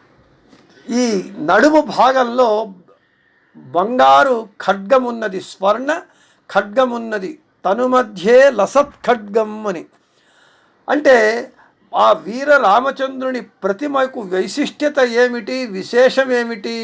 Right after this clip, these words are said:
అంటే బాణము ధనుస్సుతో పాటుగా నడుమునందు బంగారు ఖడ్గమున్నది. వీర అంటే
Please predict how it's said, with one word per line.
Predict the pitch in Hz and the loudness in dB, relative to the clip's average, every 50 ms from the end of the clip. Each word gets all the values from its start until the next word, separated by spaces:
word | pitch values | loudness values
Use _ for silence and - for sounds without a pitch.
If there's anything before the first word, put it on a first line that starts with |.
| 226 220 208 | -4 -4 -4
అంటే | 185 180 - - 269 302 381 359 - - - - - - - - - - - 135 117 | -4 -4 0 2 2 2 2 -2 -12 -20 -20 -20 -20 -20 -20 -20 -20 -20 -20 -6 0
బాణము | 151 160 175 208 233 247 254 254 262 277 285 285 269 202 170 | 2 4 4 4 4 4 2 2 0 -2 -4 -4 -4 -6 -6
ధనుస్సుతో | 170 202 240 254 254 - - 262 254 - 262 262 254 240 - _ | -6 -6 -6 -8 -10 -10 -12 -14 -6 0 2 2 2 0 -2 _
పాటుగా | 156 156 202 226 220 247 240 220 226 262 247 208 180 185 214 - - - _ _ _ _ _ _ _ _ _ - 135 139 147 | -2 0 0 0 0 -2 -6 0 2 4 4 4 4 2 0 0 -4 -8 _ _ _ _ _ _ _ _ _ -20 -16 -10 -4
నడుమునందు | 160 220 233 285 302 302 294 277 262 247 262 277 294 269 214 185 180 | -4 -2 -2 -2 -2 -2 -4 -4 -4 -6 -4 -6 -6 -8 -6 -4 -4
బంగారు | 180 190 233 240 254 254 262 285 277 254 262 - | -4 -4 0 0 2 4 4 4 2 0 -6 -4
ఖడ్గమున్నది. | - 190 190 196 208 277 269 262 262 254 240 226 214 202 185 214 226 208 175 139 - _ _ _ _ _ _ _ _ _ _ _ _ _ _ 135 135 151 | -4 -4 -4 -2 0 0 0 0 -2 -6 -6 -6 -6 -4 -4 -4 -4 -4 -4 -6 -8 _ _ _ _ _ _ _ _ _ _ _ _ _ _ -18 -8 -4
వీర | 214 254 277 285 277 254 254 269 285 277 240 - - - - 196 | -2 0 2 2 2 4 4 6 6 6 4 2 0 -6 -12 -12
అంటే | 226 - 302 277 | -10 -4 -2 -2